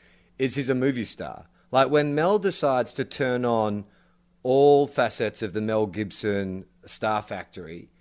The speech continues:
he's amazing to watch. Like, this film, I kind of felt like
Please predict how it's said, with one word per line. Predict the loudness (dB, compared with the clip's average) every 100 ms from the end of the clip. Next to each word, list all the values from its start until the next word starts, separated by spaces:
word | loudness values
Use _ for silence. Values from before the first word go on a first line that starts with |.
| _ _
he's | 0 2 4 2
amazing | 0 0 -2 -2
to | -2
watch. | -2 -4
Like, | -4
this | -2 -2
film, | 0 0 0 -2
I | -4
kind | -2 -2
of | -2
felt | -2 -2
like | -4 -6